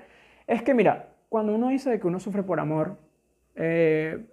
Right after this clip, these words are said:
eso hay que tener claro qué es lo que estamos diciendo.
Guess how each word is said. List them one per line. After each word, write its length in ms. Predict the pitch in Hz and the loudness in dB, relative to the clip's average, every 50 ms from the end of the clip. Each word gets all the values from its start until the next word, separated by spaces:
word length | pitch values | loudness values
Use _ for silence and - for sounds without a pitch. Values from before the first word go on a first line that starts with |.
| - - | -8 -2
eso 640 | 196 208 214 202 - 247 247 247 240 247 - - - - | 2 2 2 2 4 4 4 4 2 0 -4 -14 -12 -6
hay 160 | 226 208 202 | -4 -2 0
que 120 | 202 220 214 | 0 0 -2
tener 520 | 220 - - _ - 180 165 165 165 170 | -2 -6 -14 _ -8 -6 -6 -6 -6 -4
claro 520 | - 180 180 180 180 185 185 208 226 - - _ _ _ _ _ _ _ _ _ _ _ _ _ _ - | 0 4 4 4 4 4 2 0 -4 -12 -18 _ _ _ _ _ _ _ _ _ _ _ _ _ _ 2
qué 240 | 196 190 190 196 | 4 4 6 6
es 120 | 202 196 208 | 4 2 2
lo 120 | 196 180 | 0 -2
que 80 | 160 147 | -2 -2
estamos 240 | - 160 165 175 175 | -4 -4 -4 -4 -4
diciendo. 360 | 147 143 160 135 - - | -4 -4 -6 -6 -8 -10